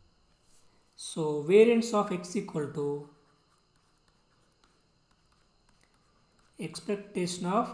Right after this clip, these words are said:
X square minus mu square. But what is mu equal to?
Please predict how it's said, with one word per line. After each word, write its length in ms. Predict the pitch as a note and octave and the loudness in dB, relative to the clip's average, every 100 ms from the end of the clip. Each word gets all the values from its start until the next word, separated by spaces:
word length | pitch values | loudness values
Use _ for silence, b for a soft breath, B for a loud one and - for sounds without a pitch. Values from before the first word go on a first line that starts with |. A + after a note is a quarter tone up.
| - | -14
X 160 | - - | -14 -10
square 420 | - - C3+ B2 - - - _ _ _ _ _ _ _ _ - _ - | -8 -4 -4 -4 -10 -20 -20 _ _ _ _ _ _ _ _ -20 _ -6
minus 500 | D#3+ D#3+ D#3+ - - | -4 -2 -4 -8 -10
mu 160 | D3+ B2+ | -10 -10
square. 340 | - A#2+ A#2+ - - - - b b b b | -12 -14 -16 -18 -20 -20 -20 b b b b
But 160 | G#3+ G#3+ | 0 4
what 180 | A3 A#3+ | 6 6
is 100 | A#3+ | 6
mu 160 | A3+ | 6
equal 280 | A#3 A3 D#3+ | 6 4 -2
to? 180 | B2+ | -2